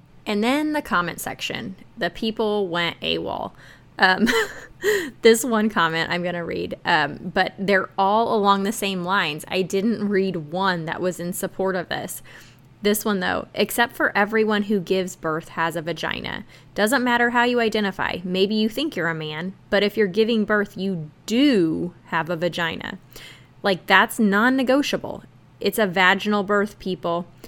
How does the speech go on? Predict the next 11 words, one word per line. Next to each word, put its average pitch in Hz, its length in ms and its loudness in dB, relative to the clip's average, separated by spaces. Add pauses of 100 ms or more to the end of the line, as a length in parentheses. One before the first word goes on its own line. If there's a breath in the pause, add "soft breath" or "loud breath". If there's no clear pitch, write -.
(160 loud breath)
At 190 180 -2
this 220 260 0
point, 196 380 -4
it's 185 160 -6
getting 175 340 -4
really 170 280 -2
stupid." - 580 -8 (500 loud breath)
And 196 460 0 (220)
I 196 140 6
would 208 120 4
agree. 190 480 -2